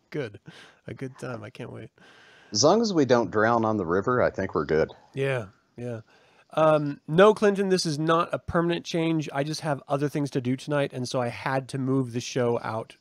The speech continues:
Speaker 1: uh, for the morning. That's, that's why I shifted to the morning sometimes, is 'cause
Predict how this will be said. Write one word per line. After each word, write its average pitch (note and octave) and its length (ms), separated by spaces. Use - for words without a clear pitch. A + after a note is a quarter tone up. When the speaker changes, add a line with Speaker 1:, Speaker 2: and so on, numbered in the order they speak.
Speaker 1:
uh, A2 280
for A#2 100
the G#2+ 300
morning. - 340
That's, C#3 340
that's E3+ 200
why D#3+ 240
I C#3+ 120
shifted C3+ 320
to B2 60
the A#2+ 60
morning C3 300
sometimes, C#3+ 520
is - 180
'cause - 280